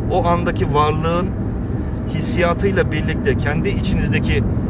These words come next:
sevgiyi harmanladığınızda huzur yükselmesine doğru ilerleyebiliyorsunuz.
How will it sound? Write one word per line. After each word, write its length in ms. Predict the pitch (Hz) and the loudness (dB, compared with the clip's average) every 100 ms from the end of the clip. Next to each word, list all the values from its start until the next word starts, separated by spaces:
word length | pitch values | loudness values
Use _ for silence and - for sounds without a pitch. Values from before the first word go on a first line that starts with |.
| - | 2
sevgiyi 540 | 117 - 147 - 170 165 | 2 2 2 2 -2 0
harmanladığınızda 1080 | 147 147 160 - 165 151 151 143 - 131 - - - - - 147 | 0 0 0 -2 -2 -2 0 -2 0 0 0 -2 -2 0 0 0
huzur 280 | 147 185 185 - - - - - - 127 | 2 2 2 -2 -2 -2 -2 -4 -2 -2
yükselmesine 720 | 139 - 147 139 139 147 151 151 - - - - - - - - - | -2 0 0 0 0 0 0 0 -2 -2 -2 -2 -2 -2 -2 -2 2
doğru 260 | 147 151 160 | 2 2 0
ilerleyebiliyorsunuz. 880 | 147 147 139 143 131 131 - - | 0 0 2 0 -2 -2 -4 -4